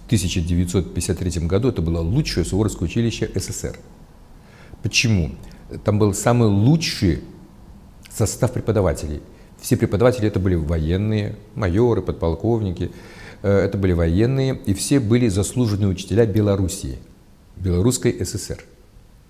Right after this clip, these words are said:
И вот этот момент очень важный. Более того, подготовка в Суворовском училище была очень высокого уровня. Что касается особенно иностранного языка. Два раза в день у нас был английский язык.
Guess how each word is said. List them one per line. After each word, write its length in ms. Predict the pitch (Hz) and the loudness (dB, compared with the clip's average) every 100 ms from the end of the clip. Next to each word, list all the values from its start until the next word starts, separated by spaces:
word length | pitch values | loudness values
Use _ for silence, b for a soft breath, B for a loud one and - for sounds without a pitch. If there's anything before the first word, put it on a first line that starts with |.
| - b b b b b | -20 b b b b b
И 80 | - | 2
вот 280 | 110 113 - | 4 4 2
этот 200 | 110 90 | 2 2
момент 260 | 104 143 135 | 2 2 0
очень 260 | 117 123 | 0 0
важный. 400 | 110 85 67 73 - B B B | 0 0 -2 -10 -12 B B B
Более 300 | 101 123 92 | 2 4 4
того, 140 | 92 | 0
подготовка 680 | 85 101 95 113 - 123 - 92 | -2 -2 2 0 2 0 0 -4
в 40 | |
Суворовском 400 | 113 107 - 101 | 0 0 0 -2
училище 380 | 101 147 135 98 | 0 0 0 0
была 180 | 95 95 | 2 0
очень 480 | - 147 143 143 | 0 -2 0 -2
высокого 460 | 107 104 110 - 104 | 0 0 -2 -2 -4
уровня. 480 | - 87 78 73 - - - B B B B | -4 -6 -6 -10 -14 -18 -20 B B B B
Что 160 | - 147 | -6 -2
касается 400 | 139 131 127 110 | 0 0 0 0
особенно 400 | 104 110 113 110 | 0 0 2 0
иностранного 840 | 113 107 101 98 - 98 101 101 | 0 0 0 -2 -2 0 2 2
языка. 540 | 98 92 98 - 73 67 - B B B | 2 0 -2 -4 -8 -8 -14 B B B
Два 180 | 92 123 | 2 4
раза 160 | 113 110 | 6 6
в 80 | 107 | 4
день 400 | 156 104 73 - B B | 4 4 0 -8 B B
у 60 | 117 | 0
нас 120 | 101 | 2
был 180 | 120 117 | 2 2
английский 480 | 95 98 101 - | 2 0 0 0
язык. 340 | 104 80 76 | 0 0 -4